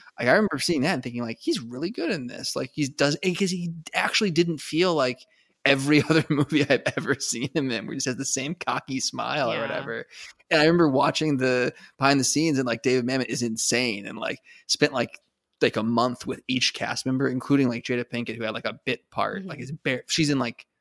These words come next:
Speaker 1: seven minutes of the movie, but he spent, like, a month with her, like, taking her, like, not just to where her character grew up, but to, like, where her parent, her character's parents
Speaker 2: Oh,
Speaker 1: grew up,
Speaker 2: damn.
Speaker 1: and, like, giving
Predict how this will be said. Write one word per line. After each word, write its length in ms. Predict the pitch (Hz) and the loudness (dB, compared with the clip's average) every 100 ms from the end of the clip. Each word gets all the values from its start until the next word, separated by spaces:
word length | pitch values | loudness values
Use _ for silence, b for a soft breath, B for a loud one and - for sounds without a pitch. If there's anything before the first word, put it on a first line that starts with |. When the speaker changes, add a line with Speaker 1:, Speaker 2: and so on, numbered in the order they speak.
| _ | _
Speaker 1:
seven 360 | - 139 123 123 | 2 4 4 2
minutes 260 | 113 113 - | 0 -4 -8
of 40 | |
the 60 | 120 | -8
movie, 320 | 117 120 - | -10 -10 -10
but 140 | 117 | -8
he 80 | 127 | -6
spent, 200 | 120 139 | -4 -4
like, 120 | 120 - | -6 -6
a 60 | |
month 360 | 120 127 123 - | -4 -2 -4 -4
with 140 | 123 | -6
her, 220 | 123 117 | -4 -6
like, 200 | 120 107 - B B B B | -6 -8 -10 B B B B
taking 260 | - 131 135 | -2 0 2
her, 120 | 131 | 4
like, 180 | 123 113 | 4 2
not 160 | 117 127 | 2 0
just 160 | 135 - | 0 -2
to 60 | |
where 120 | 123 117 | -4 -4
her 100 | 123 | -6
character 400 | - 113 123 127 | -6 -6 -4 -6
grew 220 | 120 127 | -2 -2
up, 200 | 156 _ | -2 _
but 140 | 127 - | -10 -6
to, 100 | 117 | -6
like, 160 | 104 - | -6 -6
where 200 | 110 110 | -6 -4
her 120 | 117 | -6
parent, 380 | - 120 110 110 | -6 -6 -6 -6
her 140 | 123 | -4
character's 360 | 120 131 123 110 | 0 0 -2 -8
parents 540 | - 113 113 78 - - | -8 -8 -8 -10 -12 -10
Speaker 2:
Oh, 20 | 170 | -10
Speaker 1:
grew 140 | - | -10
up, 180 | - - | -8 -8
Speaker 2:
damn. 180 | 120 127 | -10 -14
Speaker 1:
and, 100 | - | -12
like, 140 | - - | -10 -4
giving 200 | 147 | -4